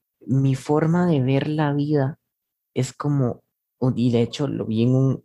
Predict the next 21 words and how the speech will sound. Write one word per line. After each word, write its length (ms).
en 80
un 120
video 280
y 60
de 100
hecho 180
lo 60
subí 140
a 60
WhatsApp, 380
en 120
un 160
estado 480
que 140
decía, 300
"Mae, 360
esta 340
vida 220
solo 260
se 120
basa 360